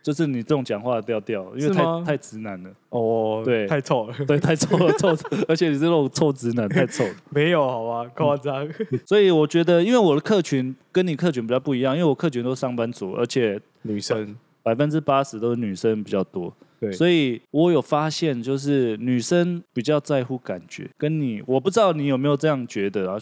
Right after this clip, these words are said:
Speaker 1: 我，我觉得女生客人，因为我也有男生客人嘛，
Speaker 2: 嗯。
Speaker 1: 我发现男生客人他比较，比较结果论，就是他不在乎过程，他只要用完之后结果是他要的就 OK 了。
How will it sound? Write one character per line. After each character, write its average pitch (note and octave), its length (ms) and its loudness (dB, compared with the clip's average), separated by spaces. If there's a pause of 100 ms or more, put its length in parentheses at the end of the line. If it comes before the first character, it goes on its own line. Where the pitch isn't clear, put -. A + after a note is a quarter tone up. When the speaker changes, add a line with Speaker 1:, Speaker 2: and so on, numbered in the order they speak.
Speaker 1:
我， D#3 120 -6
我 C#3+ 120 2
觉 D#3+ 120 2
得 F#3 60 4
女 D#3 160 0
生 F3 220 0
客 F3+ 160 0
人， C3 160 2
因 E3+ 60 -2
为 G#3 80 4
我 E3+ 160 4
也 D3+ 100 4
有 D3+ 140 0
男 A2+ 160 -6
生 B2+ 160 -4
客 C3+ 120 -2
人 G#2 120 -2
嘛， F2 160 -12 (160)
Speaker 2:
嗯。 B2 180 -4
Speaker 1:
我 C#3 80 0
发 G3+ 140 0
现 G3 240 0
男 C#3+ 160 0
生 F3 180 -2
客 F3+ 140 -2
人 B2+ 120 2
他 D3 120 -2
比 C3+ 100 -8
较， B2+ 400 2 (100)
比 A2 60 -20
较 C#3+ 100 0
结 A2 220 -4
果 F#2 180 -4
论， F#2+ 160 0 (640)
就 C#3+ 100 0
是 D3 320 4
他 E3 140 0
不 D3 100 -2
在 C#3+ 200 0
乎 C#3 120 -2
过 B2+ 220 0
程， F2 180 -8 (280)
他 D3 120 -2
只 A#2+ 180 -6
要 C3+ 240 2
用 D#3 180 0
完 G2 200 -4
之 A#2 220 -8
后 A#2 340 -2
结 A#2+ 220 0
果 A2+ 340 -2 (300)
是 - 180 -8
他 A#2 200 -4
要 A2 160 -2
的 F2 180 -14 (140)
就 G#2 180 0
OK F#2+ 220 -2
了。 - 160 -12